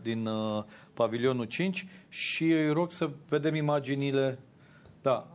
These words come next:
acestea sunt imaginile undeva pe aici, vis-a-vis de un, de locul de camera unde a pornit incendiu. Este incendiu pe care îl vedem acum pe micul ecran. Bineînțeles, toate astea, uh,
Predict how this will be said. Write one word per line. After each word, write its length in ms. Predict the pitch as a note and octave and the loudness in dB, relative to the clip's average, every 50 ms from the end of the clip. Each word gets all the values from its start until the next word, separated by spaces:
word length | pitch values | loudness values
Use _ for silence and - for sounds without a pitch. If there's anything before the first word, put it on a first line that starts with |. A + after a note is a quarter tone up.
| D#3 - - - - | -18 -20 -20 -14 -12
acestea 380 | - A#2+ - - C3+ - C#3+ | -10 -6 -4 -4 -2 -2 -2
sunt 240 | B2 - - A#2 A2 | -4 -4 -6 -6 -6
imaginile 840 | - A2+ A2+ C3 C#3+ C#3 B2 C3+ C#3 C#3 C#3 C3+ C3+ C3+ C3+ C3+ C3 - - - - - - - | -4 -2 -2 -2 -2 -2 -2 -4 -2 0 0 2 2 2 2 0 -4 -10 -18 -20 -20 -20 -10 -6
undeva 340 | - C3+ B2+ C3+ B2+ D3 D3 | -2 0 2 4 4 4 2
pe 160 | C#3+ - C3+ | 2 2 2
aici, 340 | B2+ C3 D#3+ E3 - - C3 | 2 2 2 0 0 0 0
vis-a-vis 560 | A#2+ A2 A#2 A#2+ A2 A#2+ A#2 A2 B2 C#3 C3+ | 0 0 0 0 0 2 0 2 0 0 2
de 100 | A#2+ B2+ | 2 2
un, 260 | A#2+ A#2+ A#2+ B2 B2 B2 A2+ | 2 2 0 -2 -4 -4 -2
de 100 | A2 A2 | 0 0
locul 540 | A2 A2 A#2+ C3+ C3 - B2+ A#2+ A#2 A2+ | 2 2 2 0 0 0 -2 -2 0 0
de 260 | G#2+ A2 A2+ A2 G#2+ G#2+ | 0 0 0 0 0 0
camera 320 | - C3+ B2+ B2+ B2+ B2 A#2+ | 0 0 2 2 2 0 0
unde 160 | A#2+ A#2 A#2 | 0 0 0
a 60 | A#2 | -2
pornit 320 | A2+ - A#2 A2+ B2+ B2+ - | 0 -2 -2 -2 -2 -4 -4
incendiu. 560 | A#2+ A2 G#2 - D3 D3 D3 C#3 D3 C#3+ C#3+ - - - - - - - | -4 -4 -2 -2 -2 -2 0 2 2 0 0 -4 -12 -20 -20 -20 -20 -6
Este 240 | - C3+ C#3+ C#3+ - | -4 -4 -2 -2 -2
incendiu 400 | C3+ B2+ B2 - D3 C#3 C3+ C#3 | -4 -2 -2 -4 -2 -2 -2 0
pe 120 | - C3+ B2+ | 0 -2 0
care 200 | - C3+ B2+ B2+ | 2 2 2 2
îl 80 | B2 | 2
vedem 400 | A2+ A#2 A#2+ A2+ B2 D3 E3 E3+ - - - - - - - - - _ _ | 2 0 0 2 0 0 -2 -4 -8 -14 -20 -20 -20 -20 -20 -20 -20 _ _
acum 300 | - C3 - - C#3 C#3 | -8 -8 -6 -4 -6 -4
pe 320 | C3+ C3+ C3 C3 C3+ C#3 C3+ B2 | -2 0 2 2 2 0 -2 -6
micul 320 | B2 B2+ B2+ - C3 B2+ | -8 -8 -4 -2 0 0
ecran. 460 | B2 A#2+ A#2+ - C3 C#3 D3 D3 C#3+ - - - - - | 0 0 0 0 0 0 0 0 -4 -8 -14 -20 -14 -6
Bineînțeles, 500 | - C3 C3+ C3 B2 B2+ - B2+ C3+ C3 | -4 -2 0 0 0 0 2 2 2 2
toate 280 | - - C3+ C3 - C3+ | 2 0 0 2 2 0
astea, 340 | C3 C3 - C3+ C3 B2 - - - - - - - - - - - - | 0 2 2 0 0 0 -2 -8 -16 -20 -20 -20 -20 -20 -20 -18 -6 -2
uh, 640 | A#2+ A#2 A#2 A#2 A2+ A#2 A#2 A2+ A2+ A2 A2 A2 | 0 2 2 4 4 2 2 2 2 0 0 -2